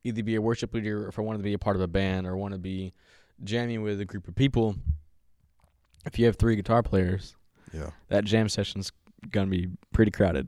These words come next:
Speaker 2: Yeah.
Speaker 1: and not effective. <laughs> Um, so I learned piano, um, through some music theory classes I was taking, but also just by sitting at a piano and learning it. Um, and inside of that, learned also, like,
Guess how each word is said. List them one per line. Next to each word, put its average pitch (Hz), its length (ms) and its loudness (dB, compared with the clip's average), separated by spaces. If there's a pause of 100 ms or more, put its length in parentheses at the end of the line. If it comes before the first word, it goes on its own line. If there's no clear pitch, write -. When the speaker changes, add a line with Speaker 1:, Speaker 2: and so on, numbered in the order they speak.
Speaker 2:
Yeah. 127 120 2 (140)
Speaker 1:
and 104 540 4
not 104 400 4
effective. - 420 0 (840)
<laughs> - 40 -10 (400)
Um, 104 480 0
so - 140 -2
I 120 40 8
learned 117 360 0
piano, 95 600 2 (540)
um, 90 680 0 (760)
through 113 220 4
some 107 200 0
music 110 280 6
theory 107 220 6
classes 101 380 0
I 98 80 0
was 101 120 -4
taking, 98 300 -4
but 98 100 -6
also 95 240 -8
just - 340 -10 (260)
by 95 180 -6
sitting 90 540 -10
at 90 120 -10
a 90 60 -10
piano 90 340 -8
and 90 80 -10
learning 92 280 -10
it. 85 100 -14 (560)
Um, 85 560 -6 (640)
and 110 160 -2
inside 110 240 2
of 98 100 0
that, 104 280 2
learned 98 260 -6
also, 95 400 -6
like, 90 260 -8